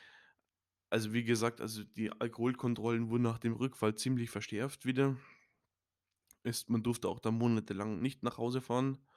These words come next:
Und jetzt muss ich gar nicht mehr pusten am Tag, Alkoholtest machen, gar nicht mehr, weil die Bet-,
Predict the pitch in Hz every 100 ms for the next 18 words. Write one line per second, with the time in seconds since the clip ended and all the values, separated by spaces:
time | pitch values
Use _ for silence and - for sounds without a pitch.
0 | - - - - - - _ _ - 110
1 | 110 - - - - - - - _ -
2 | 107 113 - - 123 110 110 - 87 120
3 | 135 127 127 139 127 131 120 127 127 139
4 | - - - 123 120 123 131 131 127 -
5 | 120 110 104 113 127 131 123 101 107 110
6 | - - - - - _ 117 107 110 -
7 | _ -